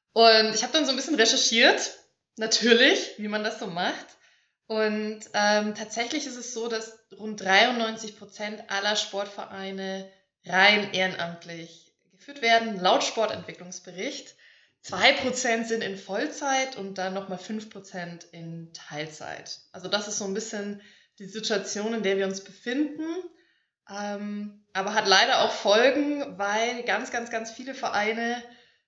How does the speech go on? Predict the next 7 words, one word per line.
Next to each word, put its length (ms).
aktuell 640
keine 440
Nachfolge 680
mehr 200
finden 400
für 180
Leitungspositionen. 1300